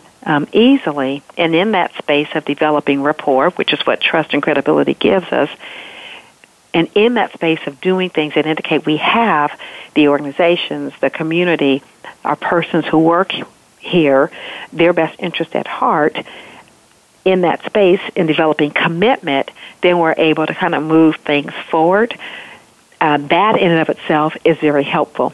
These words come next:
I think the other thing to understand is that people have different needs when it comes to personalities. I know we don't have time to talk so much about personality temperaments and interaction styles today, but personality shows up, um, and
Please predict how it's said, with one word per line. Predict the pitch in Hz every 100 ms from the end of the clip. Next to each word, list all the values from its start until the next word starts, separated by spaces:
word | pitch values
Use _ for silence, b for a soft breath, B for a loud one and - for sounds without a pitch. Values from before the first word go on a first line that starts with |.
| -
I | -
think | 196
the | - 180 170
other | 226 285
thing | 277 170 156
to | 160
understand | 151 156 - 143 147 190
is |
that | 233 -
people | 226 226 240
have | 240 175 175 180 - B B B
different | 170 202 - -
needs | 165 151 143 180 - - B -
when | 175
it | 180
comes | 180 175
to | -
personalities. | 190 156 165 160 151 170 208 220 - B B B
I | 165
know | 156
we | 165
don't | 165 -
have | 175 -
time | - -
to | -
talk | - 175 -
so | 170
much | 165 -
about | 160 156
personality | - 175 - 156 147 -
temperaments | 277 247 208 196 -
and | 156
interaction | 147 160 175 156
styles | - 143 143
today, | - 160 170 175 233 B B B B
but | -
personality | - 190 - 170 165 165
shows | - 165 160
up, | 156 160 - B B B B
um, | 175 151 156 151 -
and | - 160 156 156